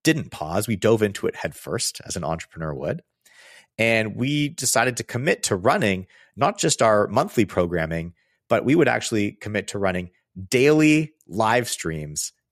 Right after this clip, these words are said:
every day for the rest of the year until we figured out this new medium and helped our community through this difficult time. So this was mid-March. We made this decision. I think we started March nineteenth,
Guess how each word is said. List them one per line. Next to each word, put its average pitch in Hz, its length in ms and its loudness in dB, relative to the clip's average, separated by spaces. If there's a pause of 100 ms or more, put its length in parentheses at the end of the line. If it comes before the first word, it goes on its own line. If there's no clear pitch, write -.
(140)
every 143 400 2
day 113 280 4
for 110 140 -6
the 98 80 0
rest 98 220 2
of - 40 -14
the 87 80 -4
year 85 380 -2 (220)
until 90 260 -6
we 87 80 0
figured 95 320 -2
out 98 140 0
this - 160 -6
new 92 140 -6
medium 110 520 0
and 82 140 -8
helped 95 220 -2
our 90 100 -2
community 80 420 -6
through 80 220 -8
this 71 160 -6
difficult - 380 -12
time. - 320 -12 (1040)
So - 120 -10
this 92 200 -2
was 85 460 2
mid-March. 92 680 0 (560)
We 82 80 -6
made 85 120 0
this - 120 -6
decision. 123 560 -2 (120)
I - 60 -20
think 101 220 -6
we 98 80 -4
started 92 560 0 (240)
March 92 260 0
nineteenth, 90 640 -8